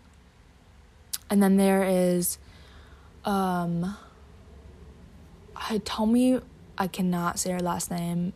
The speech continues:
Machinutsuki? M-, definitely not right. It's a Japanese last name.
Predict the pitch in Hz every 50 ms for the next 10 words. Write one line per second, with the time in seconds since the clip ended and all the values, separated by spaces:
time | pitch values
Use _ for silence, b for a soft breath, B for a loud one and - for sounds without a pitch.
0 | - - 180 180 180 180 - - 190 180 180 190 - - - - 311 330 - -
1 | - - 185 185 180 175 - - - - - - - - - - - 175 165 185
2 | 175 170 - 190 - - - 208 - - - 180 - 196 185 170 170 180 170 175
3 | - - 180 190 196 - - 202 - - - 202